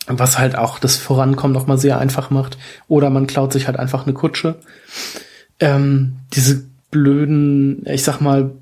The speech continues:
hier verfolge die und die Person, äh, und beschatte sie dabei, werde nicht entdeckt. Missionen gibt's so in dem Sinne nicht mehr. Also ich fand die Missionen bei Black Flag noch teilweise sehr unfair und so. Und das ist jetzt bei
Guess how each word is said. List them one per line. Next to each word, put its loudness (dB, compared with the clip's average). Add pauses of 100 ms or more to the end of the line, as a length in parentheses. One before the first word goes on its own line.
(140)
hier 2
verfolge 0
die -4
und 0
die -6
Person, 0 (800)
äh, 2
und 2
beschatte 0
sie 0
dabei, 2
werde 2
nicht 2
entdeckt. 0
Missionen 2
gibt's -8
so 2
in 2
dem 0
Sinne 0
nicht -2
mehr. 2
Also 2
ich -2
fand -2
die 0
Missionen 0
bei 2
Black 0
Flag -2
noch -4 (120)
teilweise 2
sehr 2
unfair -2 (840)
und 0
so. 0
Und -2
das 0
ist -4
jetzt 0
bei 0